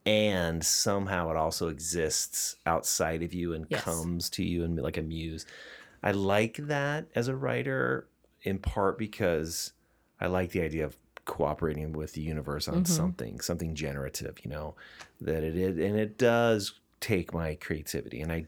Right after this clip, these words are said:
Speaker 1: do make choices. It feels
Speaker 2: Yes.
Speaker 1: very Divine Human for me, you know,
Speaker 2: Hundred percent.
Speaker 1: like, the, the interaction between, and, like, who, who s-, initiates, who,
Speaker 2: Mm-hmm.
Speaker 1: on, on one level, it's mystery. I don't
Speaker 2: Yeah.
Speaker 1: care, really.
Speaker 2: Yeah.
Speaker 1: I just wanna be in that game.
Speaker 2: Yeah.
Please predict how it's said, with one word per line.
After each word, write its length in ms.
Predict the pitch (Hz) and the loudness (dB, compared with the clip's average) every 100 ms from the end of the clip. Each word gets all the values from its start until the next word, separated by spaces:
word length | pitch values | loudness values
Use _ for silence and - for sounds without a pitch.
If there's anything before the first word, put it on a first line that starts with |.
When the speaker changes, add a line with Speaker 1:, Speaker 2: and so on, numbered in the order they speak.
| - | -2
Speaker 1:
do 280 | 113 110 104 | 2 4 4
make 220 | 90 85 | 0 -2
choices. 520 | - 82 80 - - | -6 -6 -6 -8 -14
It 60 | - | 0
feels 220 | 110 92 | 2 4
Speaker 2:
Yes. 100 | 151 | 4
Speaker 1:
very 320 | 98 104 98 - - - - - | 6 4 2 -2 -14 -20 -10 -4
Divine 340 | 90 90 85 | 0 2 0
Human 400 | 80 87 78 71 | 0 0 0 -2
for 120 | - 73 | -4 -4
me, 200 | 65 - | -4 -6
you 100 | 82 | -2
know, 60 | 175 | 2
Speaker 2:
Hundred 160 | 175 | 2
percent. 260 | 156 - 82 | 0 0 0
Speaker 1:
like, 200 | 76 - | 0 -2
the, 80 | 78 | -4
the 100 | 76 | -2
interaction 600 | 85 80 76 71 - 76 | 0 0 0 -2 -4 -4
between, 500 | - - 85 76 73 | -6 -4 -2 -2 -2
and, 180 | 78 78 | -2 -2
like, 180 | 78 - | -4 -4
who, 400 | - 92 90 - - - - | -4 -2 -2 -4 -12 -20 -8
who 320 | - 104 98 | 0 2 2
s-, 160 | 95 - - | 0 -4 -2
initiates, 640 | 95 92 - 78 60 - | 0 0 -2 -2 -2 -8
who, 400 | - 92 85 80 - | -2 0 0 0 0
Speaker 2:
Mm-hmm. 300 | 170 151 160 - - 90 | 2 2 -2 -6 -6 -2
Speaker 1:
on, 160 | 85 | 0
on 160 | - 90 | 0 2
one 160 | 101 | 2
level, 460 | 104 92 87 78 71 _ _ - | 4 4 2 2 -2 _ _ -6
it's 140 | 85 104 | -2 0
mystery. 360 | 110 - - - | 0 -2 -8 -6
I 40 | |
don't 80 | 82 | 0
Speaker 2:
Yeah. 220 | 175 - 190 - | 2 2 -4 -12
Speaker 1:
care, 500 | - - 95 92 101 | -12 -2 0 2 0
really. 260 | 160 143 127 - | -2 -4 -6 -6
Speaker 2:
Yeah. 320 | 151 156 147 - _ - | -2 0 -2 -6 _ -4
Speaker 1:
I 60 | 87 | -2
just 180 | 87 | -2
wanna 260 | 95 87 85 | -2 0 0
be 240 | 82 78 - - | -2 -6 -8 -2
in 140 | 90 82 | 0 0
that 180 | - - | -2 -4
game. 340 | 71 50 - _ | -6 -6 -12 _
Speaker 2:
Yeah. 220 | - 78 | -6 -6